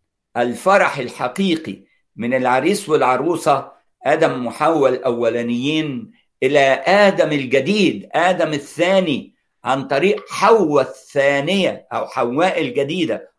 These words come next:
أم يسوع، اللي شفعت في البشرية كلها عشان ترجع الفرحة، بس ترجعها بصورة دائمة من خلال المسيح يسوع،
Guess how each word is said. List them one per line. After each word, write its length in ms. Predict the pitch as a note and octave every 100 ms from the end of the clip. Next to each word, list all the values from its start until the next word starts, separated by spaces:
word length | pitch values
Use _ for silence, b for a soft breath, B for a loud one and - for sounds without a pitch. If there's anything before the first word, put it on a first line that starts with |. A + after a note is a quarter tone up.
| _ F#3
أم 220 | G3+ D3
يسوع، 760 | C#3 B2 - F3 F#3+ E3+ - _ _ _ -
اللي 180 | C3 C3+
شفعت 480 | C#3 G#3+ G#3 E3+ D#3
في 100 | D3+
البشرية 560 | C#3 C#3+ C#3+ D#3 G#3 F3+
كلها 580 | - B2+ C#3 C3+ C3+ B B -
عشان 360 | A#2+ C#3 B2+
ترجع 600 | C#3+ D#3 G#3 F3 D3 D#3
الفرحة، 840 | D3 C#3 D#3 D#3 - F3 A#3 - _ _ _ _
بس 200 | B2 A#2+
ترجعها 800 | C3 - A#2+ B2 B2 G3 D#3 D3+
بصورة 640 | C3 A#2+ - G3 F3+ D3
دائمة 680 | A#2+ C3+ C3 - B3 D#3+ - _ _ _ A2+
من 160 | B2
خلال 380 | - B2+ D#3 D#3+
المسيح 540 | B2 A#2+ A#2 C#3+ C3+
يسوع، 640 | - G#2+ C3 B2 G#2+ G#2